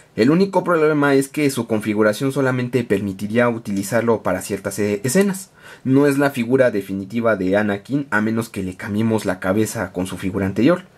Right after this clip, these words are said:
Y tal vez los brazos sean un poco más largos de lo debido para poder sujetar el sable de luz con ambas manos. Y a pesar de todos estos problemas, no deja de ser una de las mejores figuras vintage. Ah, lamentablemente, como es el caso de muchas figuras de esta colección,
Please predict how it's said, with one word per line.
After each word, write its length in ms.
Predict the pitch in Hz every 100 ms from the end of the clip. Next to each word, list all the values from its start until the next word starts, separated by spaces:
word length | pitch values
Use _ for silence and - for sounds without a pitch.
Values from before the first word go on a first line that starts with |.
| - - -
Y 120 | 110
tal 200 | 110 127
vez 160 | 131 135
los 160 | 135 127
brazos 360 | 131 110 117
sean 280 | - 117 127
un 180 | 147 156
poco 280 | 151 147 143
más 240 | 131 123
largos 280 | 110 110 104
de 80 | 92
lo 100 | 95
debido 480 | 107 131 120 151 - - -
para 240 | 95 95
poder 220 | 98 107
sujetar 400 | 104 107 104 107
el 100 | 104
sable 280 | 101 104 98
de 100 | 95
luz 160 | 95 95
con 220 | 95 90
ambas 240 | 90 98
manos. 280 | 135 190 160 -
Y 140 | 175
a 140 | 190 180
pesar 240 | 147 135
de 80 | 143
todos 260 | 139 135 139
estos 220 | 135 143
problemas, 520 | 170 185 170 139 151
no 140 | 107
deja 220 | 113 117 123
de 100 | 110
ser 200 | 127 120
una 180 | 117
de 80 | 98
las 120 | 92
mejores 440 | 101 101 117 110 -
figuras 400 | 95 90 101 113
vintage. 420 | 160 180 143 - _
Ah, 240 | 175 190 180
lamentablemente, 720 | 131 120 147 147 143 139 139
como 220 | 117 107
es 100 | 123
el 140 | 139 120
caso 260 | 107 -
de 140 | 104 95
muchas 300 | 113 117 117
figuras 440 | 101 104 117 104
de 80 | 107
esta 220 | 110 117
colección, 480 | 87 82 - 123 165